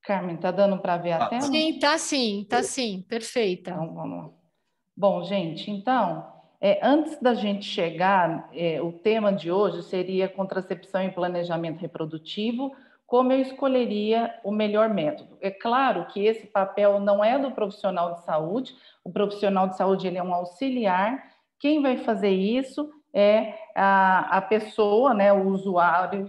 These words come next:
Speaker 1: que no caso pode ser uma mulher, pode ser um homem trans, então, é, então quem vai escolher é o usuário final, mas nós vamos auxiliar nessa escolha.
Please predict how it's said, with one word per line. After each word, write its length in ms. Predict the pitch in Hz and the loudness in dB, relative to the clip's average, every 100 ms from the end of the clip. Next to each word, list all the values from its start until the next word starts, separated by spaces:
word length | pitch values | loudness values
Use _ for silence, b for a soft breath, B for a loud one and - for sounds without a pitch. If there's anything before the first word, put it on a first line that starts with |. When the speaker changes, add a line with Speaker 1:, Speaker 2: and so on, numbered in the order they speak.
| - | -10
Speaker 1:
que 180 | - 180 | -10 -8
no 160 | 190 | -8
caso 400 | - 180 170 190 180 | -6 -2 -2 -2 -4
pode 260 | 165 160 - | -4 -6 -6
ser 320 | 170 165 - _ - | -6 -6 -12 _ -6
uma 180 | 170 175 | 0 0
mulher, 460 | 220 214 220 226 | 2 4 4 4
pode 220 | 180 170 | 2 0
ser 120 | - 170 | -4 -2
um 80 | |
homem 340 | 170 180 214 226 | 0 0 -2 -2
trans, 300 | 208 220 247 B B _ | 2 2 0 B B _
então, 640 | 202 202 208 202 208 220 - - - | -6 0 4 6 6 4 0 -10 -4
é, 720 | 185 196 196 196 190 185 156 196 | 2 4 6 6 6 4 0 -4
então 380 | 196 190 196 | -2 0 0
quem 240 | - 240 240 | 0 -2 2
vai 160 | 226 | 2
escolher 840 | 220 - - 214 202 220 285 - _ | 2 -2 -2 2 2 2 0 -6 _
é 420 | - 208 220 226 - | 2 6 6 4 0
o 60 | 226 | -2
usuário 420 | 220 226 214 226 - | 0 2 2 2 -2
final, 340 | 254 214 214 | 0 2 2
mas 220 | 233 233 | 0 -2
nós 280 | 214 208 208 | 4 4 4
vamos 220 | 214 214 | 0 -2
auxiliar 480 | 214 214 220 202 190 | -2 -4 -4 0 0
nessa 240 | 202 202 | 0 -2
escolha. 480 | 214 - - - - | -8 -12 -18 -18 -20